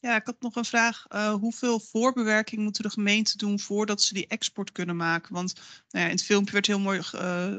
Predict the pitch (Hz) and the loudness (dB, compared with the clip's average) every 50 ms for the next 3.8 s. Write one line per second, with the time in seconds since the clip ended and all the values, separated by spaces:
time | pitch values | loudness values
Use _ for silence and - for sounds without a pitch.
0 | 214 - - 196 196 185 185 - - 202 190 190 185 185 - - 190 185 185 185 | -8 -10 -8 -6 -4 -2 0 0 0 2 0 0 0 -2 -2 -2 0 2 2 4
1 | 185 180 180 180 170 - - - - 214 214 214 - 208 202 196 196 - - - | 2 2 2 0 -2 -4 -6 -2 0 0 2 4 4 4 4 4 2 0 0 0
2 | 208 202 202 - - 202 - 202 196 196 190 185 185 185 196 196 190 196 196 196 | 0 0 2 0 -2 0 0 -2 -2 0 0 0 0 0 0 0 0 -2 -4 -4
3 | 190 175 180 190 196 196 185 - 196 185 190 - - - - | -2 -2 0 0 0 -2 -2 0 0 0 0 0 -4 -8 -16